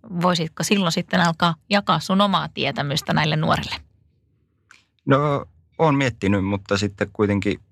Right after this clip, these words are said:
Speaker 2: näin niinku oman uran keskellä sitä on vielä hankala
Speaker 1: Mm-hmm.
Speaker 2: niinku pohtia, mutta kyllä mä niinku, ö, näen, että iso tavoite tässä niinku omalla uralla ja sit uran jälkeenkin on se, että jos pystyy tälle lajille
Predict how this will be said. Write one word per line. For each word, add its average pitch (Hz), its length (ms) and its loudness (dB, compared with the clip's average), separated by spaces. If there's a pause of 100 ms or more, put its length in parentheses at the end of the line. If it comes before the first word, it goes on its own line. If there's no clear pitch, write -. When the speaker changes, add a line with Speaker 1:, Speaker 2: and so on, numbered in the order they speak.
(140)
Speaker 2:
näin 110 400 2
niinku 101 240 0
oman 98 300 2 (300)
uran 85 260 0
keskellä 87 420 0
sitä 82 260 0
on 85 120 2
vielä 90 180 0
hankala 92 460 2
Speaker 1:
Mm-hmm. 87 160 -8 (140)
Speaker 2:
niinku 92 260 -2 (220)
pohtia, 95 420 0
mutta 95 340 0 (440)
kyllä 104 120 2
mä 104 60 4
niinku, 104 360 0 (1120)
ö, 107 100 2
näen, 104 280 2
että 98 320 0 (960)
iso 101 220 2
tavoite 95 380 0
tässä 92 380 -2
niinku 92 200 0
omalla 95 460 0
uralla 92 380 0
ja 92 140 -2
sit - 220 -10
uran 92 220 2
jälkeenkin 90 640 -2
on 90 100 2
se, 92 180 0
että 85 240 -4
jos 85 180 0
pystyy 92 360 -2
tälle 98 220 0
lajille 98 400 0